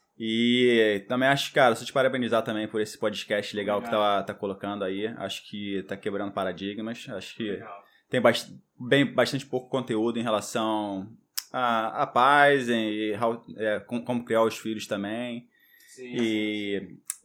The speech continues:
Speaker 1: e, é, voltado pra homens e, e pais. Então acho que realmente você tá colocando isso, quebrando esse paradigma. Mas acho que tem, pô, só, todo mundo só
Speaker 2: Legal.
Speaker 1: tem a ganhar.
Speaker 2: Obrigado, e obrigado mais uma vez por tá aí, pelas palavras. É, cara, a ideia é essa mesmo, né, velho? Porque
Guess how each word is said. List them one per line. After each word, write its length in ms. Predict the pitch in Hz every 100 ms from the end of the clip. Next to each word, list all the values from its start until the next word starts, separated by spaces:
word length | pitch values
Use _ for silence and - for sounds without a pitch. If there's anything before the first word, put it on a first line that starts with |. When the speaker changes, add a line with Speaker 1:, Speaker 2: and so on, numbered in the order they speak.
| _
Speaker 1:
e, 140 | - 127
é, 180 | 127 123
voltado 360 | 127 127 127
pra 140 | 123 113
homens 340 | 127 123 107
e, 40 | 101
e 120 | 101
pais. 400 | 113 127 165 -
Então 180 | - 120
acho 180 | 123 -
que 120 | 127
realmente 320 | 120 113 113
você 260 | 107 - 113
tá 40 | 117
colocando 480 | 117 107 120 110
isso, 180 | 104 104
quebrando 280 | 110 101 107
esse 120 | -
paradigma. 540 | 117 95 92 104 107 104
Mas 120 | 98
acho 100 | -
que 60 | -
tem, 160 | 98
pô, 260 | 98 107 90
só, 220 | - 101
todo 280 | 104 - 107
mundo 120 | 104
só 80 | 101
Speaker 2:
Legal. 60 |
Speaker 1:
tem 220 | 107 104 101
a 40 |
ganhar. 260 | 87 - _ -
Speaker 2:
Obrigado, 460 | 120 117 117 110 107
e 40 | 107
obrigado 460 | 113 117 117 117
mais 180 | 117 117
uma 200 | 120 117
vez 200 | 117 117
por 140 | -
tá 200 | 117 120
aí, 180 | 113 123
pelas 200 | 123 110
palavras. 560 | - 113 113 139 156 - - - - - - -
É, 140 | 196 190
cara, 220 | 170 135
a 40 |
ideia 260 | 135 156 165
é 60 | 165
essa 200 | - 196
mesmo, 320 | 160 120 110
né, 180 | 107 101
velho? 240 | 98 98
Porque 920 | 98 117 117 120 117 113 110 107 104